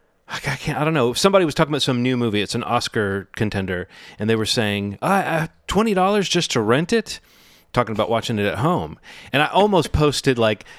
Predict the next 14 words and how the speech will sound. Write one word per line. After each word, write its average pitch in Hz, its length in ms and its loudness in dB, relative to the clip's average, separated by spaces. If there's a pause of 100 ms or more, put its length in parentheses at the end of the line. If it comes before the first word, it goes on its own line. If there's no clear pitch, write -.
(100)
explaining, 147 560 0
like, 139 260 -4
"No, 190 140 4
you 180 160 0
should 190 160 2
actually 180 260 0
be 143 140 -2
comparing 135 420 0
that 123 220 -2
to, 123 100 -6
like, 110 240 -2
a 104 60 -2
movie 117 260 0
ticket." - 400 -6